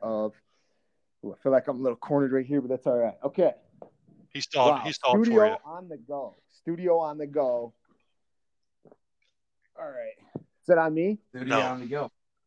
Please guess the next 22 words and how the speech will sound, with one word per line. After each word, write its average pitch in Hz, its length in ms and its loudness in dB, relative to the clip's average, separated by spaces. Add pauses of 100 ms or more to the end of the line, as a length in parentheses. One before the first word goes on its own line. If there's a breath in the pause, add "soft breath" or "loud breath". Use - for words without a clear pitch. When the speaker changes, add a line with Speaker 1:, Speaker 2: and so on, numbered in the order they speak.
(840)
Speaker 3:
Now, 196 360 8
you 165 100 -2
know, 202 180 6
I'm 190 120 6
gonna 190 140 4
stick 196 220 -2
with 180 140 0
Brand 180 320 8
and 170 80 2
go 170 160 6
with 170 140 4
another 160 320 2
niche. 151 520 -4 (460)
Niche 143 340 -4
fucking 143 380 0
bad 123 340 -2
guy 117 280 -2
here. 113 340 -8 (500)
Um, 110 400 -10 (2750)
I - 80 -4
don't 127 120 -4
know. 107 200 -10